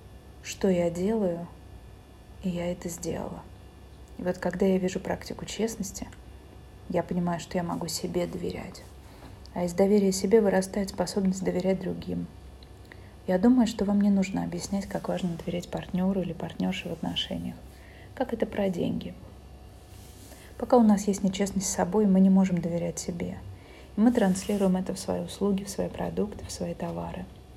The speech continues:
Люди, которые приходят к нам, как наши потенциальные клиенты, они это понимают. Что делать в таком случае? Конечно, очень важно весь эмоциональный мусор, страхи, переживания, опасения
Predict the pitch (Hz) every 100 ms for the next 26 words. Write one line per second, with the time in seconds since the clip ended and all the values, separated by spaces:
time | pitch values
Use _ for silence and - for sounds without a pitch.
0 | - - - - 190 185 190 170 185 175
1 | 175 160 185 - - 190 202 226 - -
2 | 175 180 - 190 180 180 196 170 170 175
3 | 175 180 214 226 196 - - - - 175
4 | 175 175 - 185 175 170 170 180 - -
5 | - - - - - - 269 220 202 196
6 | - 190 190 185 180 190 175 - 196 -
7 | - - - - - 190 233 208 190 185
8 | 185 190 220 196 175 190 185 180 - 185
9 | 180 180 175 180 208 214 - - 190 190
10 | 190 185 190 180 180 196 202 180 - 175
11 | - 202 202 185